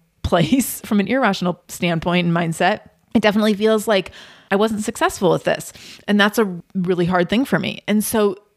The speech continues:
a lot of my mental conversation lately <laughs> and things I've been thinking through is like, am I sad because I failed, or am I sad because I'm not having another baby? Like, that feels very gray to me. And I, I haven't figured it out. I haven't figured out if the sadness and the grieving has to do with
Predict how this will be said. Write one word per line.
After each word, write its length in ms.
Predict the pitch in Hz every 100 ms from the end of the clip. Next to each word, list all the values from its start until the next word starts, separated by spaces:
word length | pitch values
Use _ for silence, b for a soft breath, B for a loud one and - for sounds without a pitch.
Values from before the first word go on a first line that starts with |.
| -
a 60 | 208
lot 480 | 190 208 220 254
of 80 | 196
my 160 | 196 185
mental 760 | 185 180 190 185 170 165 - _ _
conversation 760 | - 196 185 175 180 175 196 202
lately 400 | 208 - 220 226
<laughs> 240 | 220 214
and 220 | 233 185 -
things 260 | 214 196
I've 80 | 190
been 120 | 180
thinking 300 | 190 180 180
through 340 | 175 190 175 - B B B -
is 140 | 190
like, 140 | 214 214
am 80 |
I 80 | 196
sad 520 | 196 - 294 320 330
because 240 | 277 233 214
I 120 | 180
failed, 580 | - 262 269 277 277 226
or 60 |
am 120 | 202 185
I 100 | 185
sad 400 | - 247 240 214
because 160 | 208
I'm 80 | 202
not 120 | 190
having 180 | 175 170
another 220 | 170 170
baby? 340 | - 269 254 233
Like, 260 | 202 185 B B B B
that 200 | 214 247
feels 260 | 208 277 233
very 180 | 247 233
gray 260 | 175 180
to 60 | 175
me. 160 | 175 -
And 120 | 190
I, 120 | - -
I 60 |
haven't 220 | 196 202
figured 280 | 185 180 175
it 60 | 175
out. 240 | - -
I 40 | 190
haven't 200 | 214 214
figured 300 | 226 196 185
out 260 | 180 170 -
if 280 | 165 - -
the 160 | 185 180
sadness 520 | - 190 196 196 -
and 120 | 202
the 60 | 180
grieving 520 | 170 196 214 175 180
has 260 | 180 180
to 100 | -
do 280 | 175 190 196
with 400 | 180 180 185 -